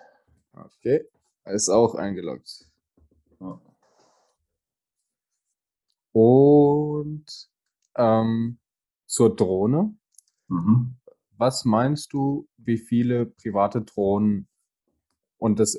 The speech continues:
Speaker 1: das sind Drohnen, die, äh, unterhalb und überhalb dreihundert Euro liegen, das würde, wäre nochmal un-, unterscheidet, äh, unterschieden
Speaker 2: Mhm.
Speaker 1: worden.
Speaker 2: Mhm.
Speaker 1: Ähm, aber, äh, zählen alle zusammen, also alle privaten Drohnen, wie viel private Drohnen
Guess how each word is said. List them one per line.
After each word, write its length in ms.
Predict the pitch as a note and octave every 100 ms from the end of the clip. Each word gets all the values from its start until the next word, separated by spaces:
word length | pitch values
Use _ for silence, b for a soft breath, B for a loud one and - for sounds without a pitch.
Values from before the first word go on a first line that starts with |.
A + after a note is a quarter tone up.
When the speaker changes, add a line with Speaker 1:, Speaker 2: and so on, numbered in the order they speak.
| -
Speaker 1:
das 180 | D3 -
sind 340 | A2 G#2+ G2
Drohnen, 420 | G2+ G#2 A#2+ A#2+
die, 220 | G#2+ G2+ G2+ F2+ -
äh, 160 | G#2+ G2
unterhalb 640 | F#2+ B2 B2+ A2+ A2+ A2+
und 240 | A2 G2 -
überhalb 500 | A2 A2+ G#2 G2+ G2
dreihundert 340 | - G2 G2+ F#2+
Euro 220 | G2+ G2+
liegen, 380 | G#2 G#2+ A2 G2
das 280 | G2 - - G#2+
würde, 240 | G#2 G2+ G#2 G2+ _ _ -
wäre 300 | G#2 G2 G#2
nochmal 380 | G2 G#2 F#2+ - - _
un-, 180 | - G#3+ _
unterscheidet, 920 | - G2+ F#2+ G2 G2+ - G2+ A2+ A2+ _ _ _
äh, 180 | A2 G2 - _ _
unterschieden 400 | A2 F#2+ G#2+ B2+
Speaker 2:
Mhm. 40 |
Speaker 1:
worden. 360 | A#2 A#2 B2+ C3 _ _ _ _ -
Speaker 2:
Mhm. 380 | F2 G#2 - _ -
Speaker 1:
Ähm, 760 | G2+ F#2+ G2 G2 G2 G2+ G2 -
aber, 300 | G#2+ A2 A#2
äh, 160 | A#2+
zählen 260 | - A#2+ A#2
alle 200 | A2+ C3
zusammen, 320 | C3 A2 C3
also 200 | - G#3+
alle 180 | - B2+
privaten 500 | D3+ C3+ G3+ G#3 C3
Drohnen, 380 | G2 G2 A2 G#2+
wie 100 | A2
viel 240 | G#2+ C3+
private 480 | B2+ - G#2+ G2+ A2+
Drohnen 540 | G#2+ - G2+ A2 A2+